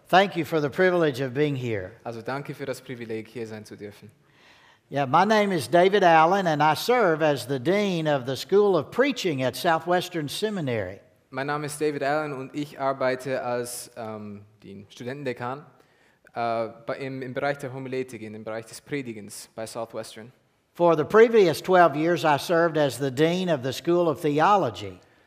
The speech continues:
Speaker 2: In den letzten, die letzten zwölf Jahre war ich der Dekan für die Schule der Theologie, die Theologieschule.
Speaker 1: But Southwestern Seminary has begun a new school.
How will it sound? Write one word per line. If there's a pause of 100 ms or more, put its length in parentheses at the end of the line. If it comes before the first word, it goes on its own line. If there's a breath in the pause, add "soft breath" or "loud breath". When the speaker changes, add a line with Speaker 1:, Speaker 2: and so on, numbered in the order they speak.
(440 soft breath)
Speaker 2:
In
den
letzten,
die
letzten
zwölf
Jahre
war
ich
der
Dekan
für
die
Schule
der
Theologie,
die
Theologieschule. (500 soft breath)
Speaker 1:
But
Southwestern
Seminary
has
begun
a
new
school.